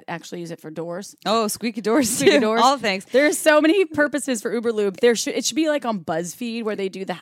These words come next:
Speaker 1: life hacks. It should be Uber Lube.
Speaker 2: Or you're stranded on an island. You can only choose three things:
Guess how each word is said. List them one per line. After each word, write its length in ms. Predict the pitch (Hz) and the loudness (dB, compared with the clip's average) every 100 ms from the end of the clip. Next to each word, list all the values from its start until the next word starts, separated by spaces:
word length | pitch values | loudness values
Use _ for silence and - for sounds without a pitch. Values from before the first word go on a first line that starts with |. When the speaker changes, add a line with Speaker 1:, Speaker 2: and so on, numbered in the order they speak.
| - | -8
Speaker 1:
life 260 | 175 175 | -6 -6
hacks. 400 | 202 233 240 - | -4 -6 -6 -10
It 100 | - | -12
should 140 | - 185 | -12 -12
be 180 | 175 - | -12 -10
Uber 200 | 185 160 | -8 -8
Lube. 160 | 110 - | -14 -6
Speaker 2:
Or 200 | 190 196 | 0 2
you're 140 | 185 185 | 2 0
stranded 520 | - 202 208 214 190 165 | -4 -6 -6 -8 -8 -6
on 140 | 180 | -6
an 120 | 185 | -4
island. 360 | 165 160 165 175 | -4 -4 -4 -6
You 60 | 160 | -8
can 120 | 170 | -8
only 140 | 151 | -8
choose 220 | 147 139 - | -8 -12 -10
three 320 | 208 233 220 | -6 -4 -6
things: 320 | 156 92 | -8 -12